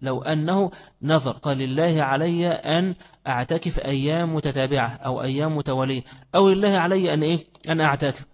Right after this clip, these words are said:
وأطلق، يقول: "يجب استئناف النذر المتتابع غير المقيد"، غير المقيد، يعني هو ما قيدوش بشهر، ما قيدوش بوقت، ولكن كان إيه؟ كان نذر مطلق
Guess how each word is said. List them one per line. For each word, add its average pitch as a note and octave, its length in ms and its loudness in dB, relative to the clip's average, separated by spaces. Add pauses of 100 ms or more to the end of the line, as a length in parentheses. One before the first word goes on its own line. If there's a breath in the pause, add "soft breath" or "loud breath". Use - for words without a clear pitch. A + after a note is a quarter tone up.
وأطلق، D#3+ 540 2 (200 soft breath)
يقول: D3+ 360 -2
"يجب E3 360 -2
استئناف D#3 720 -2 (100)
النذر E3 420 -4 (120)
المتتابع E3+ 840 2 (420 loud breath)
غير D#3+ 260 4
المقيد"، F3 640 4 (220)
غير E3 160 2
المقيد، C#3 640 0
يعني C#3 300 -2
هو E3+ 100 2
ما D#3+ 100 2
قيدوش D3 320 -2
بشهر، C#3 400 0
ما C3+ 100 -2
قيدوش C3+ 320 -4
بوقت، E3 380 0 (240 loud breath)
ولكن C#3+ 340 0
كان C#3 180 -4
إيه؟ D3+ 220 0 (240 soft breath)
كان C#3 200 0
نذر D3+ 400 -2
مطلق C#3+ 500 -4